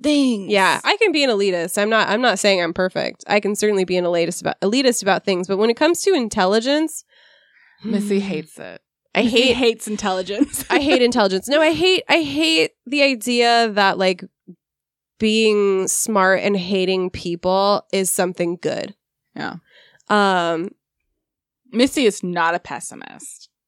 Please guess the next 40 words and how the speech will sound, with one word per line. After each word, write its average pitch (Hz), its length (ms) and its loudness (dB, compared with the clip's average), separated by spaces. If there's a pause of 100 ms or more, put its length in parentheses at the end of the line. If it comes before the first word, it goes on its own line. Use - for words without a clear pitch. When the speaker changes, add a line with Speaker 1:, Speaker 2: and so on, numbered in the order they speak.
(140)
Speaker 2:
No, 226 200 4
I 190 140 4
am. 170 380 0 (520)
Speaker 1:
Really? 185 720 0 (220)
Speaker 2:
I 214 160 4
have, 202 220 -2
I 190 200 2
have 208 160 -4
a 185 60 -6
strong 220 480 0
tendency 185 520 -2
toward 170 260 -2
pessimism. 165 640 -2 (540)
Uh, 247 320 0 (100)
I 285 120 2
think 403 200 2
that 494 140 -2
to 403 120 0
a 330 60 -2
certain 302 360 0
point, 254 420 -2
Daria 233 340 2
can 247 140 -4
be 226 120 -4
said 190 320 0
to 196 100 -10
be, 185 380 -2 (160)
uh, 160 420 0
misanthropic, 208 840 -2
but 240 100 0
as 220 180 0
the 240 120 0
show 254 260 0
goes 254 240 0
on, 208 300 0
I 226 180 0
think 226 240 -4
that's 175 280 -4
less 165 300 -6
true. - 240 -6